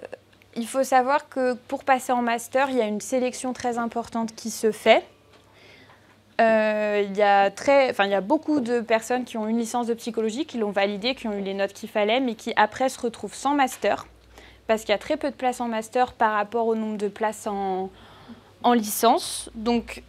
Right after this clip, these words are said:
euh, moi, ce que je vous, enfin,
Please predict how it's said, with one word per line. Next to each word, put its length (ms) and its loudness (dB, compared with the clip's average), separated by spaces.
euh, 1040 0
moi, 220 4
ce 100 -6
que 140 0
je 80 -2
vous, 340 -2
enfin, 240 -4